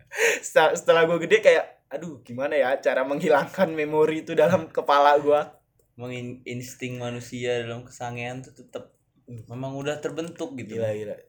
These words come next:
Speaker 1: Itu tempat umum loh itu.
Speaker 2: Tipikal nahannya aja sih.
Speaker 1: Nggak bisa. Iya, kayaknya nggak bisa nahan, disagapung banget deh,
Speaker 2: Iya.
Speaker 1: anjing. Biasanya dia orang sambil nonton bokep atau sambil nonton apa gitu-gitu.
Speaker 2: Kalau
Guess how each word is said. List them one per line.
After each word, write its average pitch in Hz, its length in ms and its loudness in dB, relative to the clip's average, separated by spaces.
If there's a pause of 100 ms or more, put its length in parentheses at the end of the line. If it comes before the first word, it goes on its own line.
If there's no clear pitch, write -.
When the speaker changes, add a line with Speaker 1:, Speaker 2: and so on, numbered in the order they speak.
Speaker 1:
Itu 143 260 -2
tempat 160 300 -8
umum 151 480 -4
loh 113 80 -6
itu. 107 80 -10
Speaker 2:
Tipikal 113 180 -6
nahannya 120 540 -8
aja 131 140 -10
sih. 113 200 -14
Speaker 1:
Nggak 113 220 -8
bisa. 120 400 -6 (560)
Iya, 170 240 2
kayaknya 196 320 -4
nggak 165 160 -4
bisa 127 160 -8
nahan, 139 160 -4
disagapung 120 640 -8
banget 123 200 -12
deh, 95 120 -10
Speaker 2:
Iya. 101 160 -8
Speaker 1:
anjing. 107 320 -12 (320)
Biasanya 147 340 -8 (460)
dia 131 160 -8
orang 165 160 -2
sambil 156 180 -8
nonton 120 220 -8
bokep 113 420 -4
atau 107 140 -14
sambil 107 240 -12
nonton 107 180 -10
apa 107 460 -8
gitu-gitu. 101 480 -16 (1300)
Speaker 2:
Kalau 117 640 -2